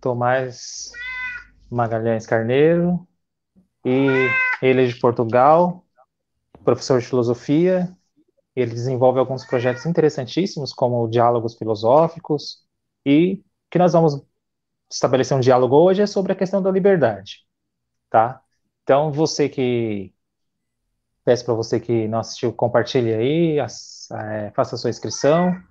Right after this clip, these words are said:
que é importante esse conteúdo chegar a outras pessoas, principalmente nesse momento aqui no Brasil,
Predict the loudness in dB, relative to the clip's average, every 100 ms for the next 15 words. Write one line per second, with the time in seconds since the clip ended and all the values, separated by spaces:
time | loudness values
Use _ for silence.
0 | _ _ 0 2 2 2 2 2 -2 -4
1 | -4 -4 -2 2 2 2 0 -2 -2 0
2 | -2 -2 -8 -6 -2 -2 -2 -2 -4 -2
3 | 0 2 2 -2 -8 _ _ -10 -8 -6
4 | -6 -6 -6 -6 -6 -4 -6 -4 -8 -8
5 | -6 -4 -4 -2 -2 -2 -2